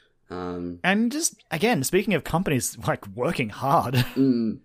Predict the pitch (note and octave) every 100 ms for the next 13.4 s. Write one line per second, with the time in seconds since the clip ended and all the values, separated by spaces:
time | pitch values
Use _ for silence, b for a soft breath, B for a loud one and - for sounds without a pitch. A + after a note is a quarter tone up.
0 | _ _ _ _ _ _ _ _ - G3+
1 | A#3 G3+ G3+ G3 C#3 E3 C3+ C3+ - D3
2 | C#3+ C3 D3 C#3 - C#3+ C#3 C3 - -
3 | A#2+ - A#3 G3 D#3 - C3+ A#2 B2+ A2
4 | B2 C3 - _ _ _ _ F#3 G3 C3+
5 | B2 A2 B2+ C3+ _ _ _ _ D#3+ F3+
6 | E3+ C3 C3 B2 C3 D3 C#3 C#3+ C3+ C3+
7 | A#2+ A2+ A#2 A#2+ C3+ C3+ B2+ B2 C3+ A2+
8 | G#2+ F#3+ - C3 B2 G#2+ G#2 F#2+ F#2+ -
9 | A2+ B2+ F#3 C3+ G#2+ - _ - B2+ -
10 | D#3 F3 A3 B3+ - F#3 E3+ C#3+ A#2+ B2
11 | C3 C3+ C#3 F3 C3 - D#3+ D#3+ G#2+ G2
12 | G#2+ A#2 B2 - G#3+ - G#2 G#2 F2+ E2+
13 | F2+ F2 E2+